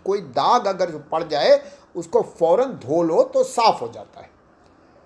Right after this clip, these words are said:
तो हमने सोचा यार उसने ब-, सही बात बताई थी, हम जल्दी से गए और धोने लगे।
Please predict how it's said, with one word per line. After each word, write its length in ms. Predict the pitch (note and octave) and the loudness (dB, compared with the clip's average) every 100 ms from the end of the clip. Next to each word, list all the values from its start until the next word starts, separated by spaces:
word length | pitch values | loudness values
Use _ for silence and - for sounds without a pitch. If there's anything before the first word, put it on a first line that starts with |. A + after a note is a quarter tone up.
| _ _ | _ _
तो 60 | F#3 | -2
हमने 260 | D#3+ A3+ | -2 -4
सोचा 280 | A#3+ G#3+ B3 | -4 -4 -4
यार 240 | A#3 A3 | 0 0
उसने 280 | G3 - G#3+ | -2 -8 -10
ब-, 140 | D#3 D3 | -8 -8
सही 280 | - D#3+ | -6 -2
बात 280 | F#3 E3 D#3+ | 0 0 0
बताई 280 | C#3+ D#3 C#3 | -6 -4 -6
थी, 140 | - | -6
हम 200 | D#3 B2 | -8 -8
जल्दी 320 | B2 C#3+ D#3 E3+ | -6 -6 -6 -10
से 140 | C3 | -10
गए 260 | A2+ D#3 G3+ | -4 0 0
और 100 | A#2 A2 A#2 | -2 -8 -12
धोने 260 | F3+ D4 | -12 -12
लगे। 280 | G2 - - | -16 -20 -20